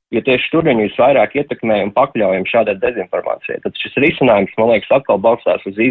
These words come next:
Z M pleciem, ka mums ir jāpiesaista psihologi. Arī psihologi, teiksim, varbūt no privātā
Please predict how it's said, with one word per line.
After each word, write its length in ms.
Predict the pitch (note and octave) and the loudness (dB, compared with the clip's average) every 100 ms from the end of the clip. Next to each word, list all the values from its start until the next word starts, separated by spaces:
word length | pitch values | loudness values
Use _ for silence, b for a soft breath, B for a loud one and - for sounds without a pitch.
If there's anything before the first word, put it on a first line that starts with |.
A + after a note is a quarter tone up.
| A#2+ | 2
Z 80 | G2+ | 0
M 80 | A2+ | 0
pleciem, 540 | A2+ D3+ - A#2 G2 F#2 | 0 0 0 -2 -2 -2
ka 220 | G#2 F#2+ B B B B - | 0 -2 B B B B -4
mums 160 | A#2 A#2 | -2 2
ir 80 | |
jāpiesaista 640 | C3 C#3+ A#2+ A2 G#2 G#2 - | 2 2 0 -4 -4 -6 -10
psihologi. 560 | - D3 F3 G3+ A#3 A3+ _ _ - | -8 -6 -4 -4 -4 -8 _ _ -2
Arī 220 | B2 A#2 | -2 -2
psihologi, 500 | - D3+ C3+ A2 G2 | -4 -4 0 0 0
teiksim, 320 | A#2+ G#2+ G#2+ A2 | -4 -6 -6 -8
varbūt 240 | G#2+ G2+ | -6 -2
no 100 | G#2 | -2
privātā 460 | G2 B2+ A#2+ F#2+ | -2 0 0 0